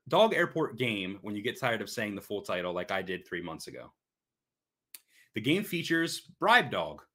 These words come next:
the dog who loves bribes. Secrets scattered across the universe of large simulated airports,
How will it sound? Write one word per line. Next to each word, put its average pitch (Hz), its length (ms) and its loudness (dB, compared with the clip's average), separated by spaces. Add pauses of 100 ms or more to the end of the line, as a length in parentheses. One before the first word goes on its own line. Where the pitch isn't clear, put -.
(280)
the - 60 -8
dog 135 280 2
who 139 120 -4
loves 123 240 -2
bribes. 90 580 -4 (560)
Secrets 247 480 -2
scattered 151 340 6
across 131 320 0
the 98 100 -6
universe 160 560 -4
of 90 200 -8
large 135 460 0
simulated 123 540 0
airports, 95 640 -6